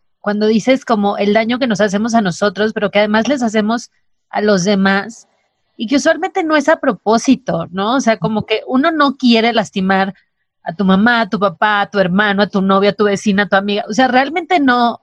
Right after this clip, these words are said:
Y bueno, aun cuando sea que, no sé, que alguien te chocó y estas reacciones, ¿no? Que vemos en, en los videos virales,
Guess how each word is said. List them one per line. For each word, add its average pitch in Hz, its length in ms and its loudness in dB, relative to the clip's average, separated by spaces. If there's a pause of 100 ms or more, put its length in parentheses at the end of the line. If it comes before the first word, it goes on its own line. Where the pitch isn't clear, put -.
(520)
Y 269 160 2
bueno, 285 260 2
aun 240 240 2
cuando 294 320 0
sea 226 280 2
que, 190 260 -4
no 196 140 -2
sé, 180 220 -2
que 190 80 -2
alguien 196 260 2
te 214 160 0
chocó 214 600 2
y 202 160 -2
estas 226 280 0
reacciones, 214 640 0
¿no? 208 120 0
Que 214 100 -2
vemos 190 320 -2
en, 165 340 -6
en 180 120 -8
los 175 120 -2
videos 196 280 2
virales, 208 580 0